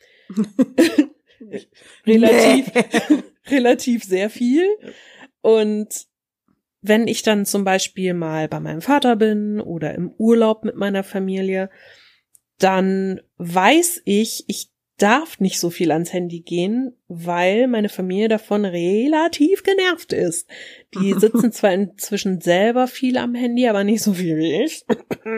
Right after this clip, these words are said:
Speaker 1: <laughs> Und da merke ich dann wirklich so nach drei, vier Tagen, boah, das ist echt so Digital Detox.
Speaker 2: Mhm.
Speaker 1: Wirklich. Das, du, du vermisst das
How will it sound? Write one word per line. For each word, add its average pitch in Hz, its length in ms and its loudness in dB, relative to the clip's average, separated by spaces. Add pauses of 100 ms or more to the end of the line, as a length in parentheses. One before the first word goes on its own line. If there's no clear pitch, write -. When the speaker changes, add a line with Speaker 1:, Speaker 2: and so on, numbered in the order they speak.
(140)
Speaker 1:
<laughs> - 800 -4
Und 220 600 2 (960)
da 214 180 2
merke 294 260 2
ich 262 100 -6
dann 233 200 0
wirklich 240 280 -2
so 226 100 0
nach 208 180 -2
drei, 185 340 0
vier 240 200 0
Tagen, 196 540 -6 (560)
boah, 165 220 -6
das - 180 -10
ist - 220 -8
echt 277 300 -6
so 233 320 0 (420)
Digital 214 840 2 (160)
Detox. - 640 -8 (880)
Speaker 2:
Mhm. 165 240 -6
Speaker 1:
Wirklich. 180 760 0 (100)
Das, - 400 -2 (340)
du, 220 300 0
du 214 260 -4
vermisst 247 480 2
das - 260 0